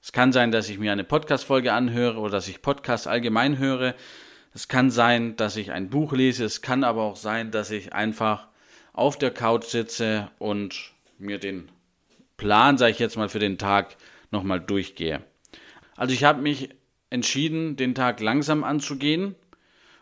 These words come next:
und mich jetzt nicht eine strikte Routine, sag ich jetzt mal, mit einer strikten Routine zu beginnen. Und ich hatte auch eine Zeit lang eine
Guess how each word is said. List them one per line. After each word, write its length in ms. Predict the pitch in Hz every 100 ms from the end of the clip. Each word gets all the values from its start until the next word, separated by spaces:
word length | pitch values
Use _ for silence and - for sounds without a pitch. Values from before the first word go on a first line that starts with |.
| _ -
und 420 | 127 131 135 131
mich 240 | 127 127
jetzt 680 | 139 110 - - - - - 117
nicht 680 | 131 156 147 - - -
eine 380 | 101 123 127 117
strikte 640 | - - 139 143 143 135
Routine, 760 | 113 120 - 143 160 143 127 117
sag 100 | 113
ich 160 | 120 113
jetzt 180 | 117 120
mal, 220 | 117 117
mit 120 | 117
einer 140 | 117
strikten 240 | 113 139 131
Routine 320 | 117 143 147
zu 140 | 139
beginnen. 400 | 113 101 117 160 - - - - - -
Und 100 | 123
ich 140 | 123
hatte 180 | 151 180
auch 80 | 160
eine 240 | 131 127
Zeit 340 | 104 110 123 127
lang 300 | 120 123 117 - - - _ _ -
eine 920 | 101 107 104 104 101 101 95 92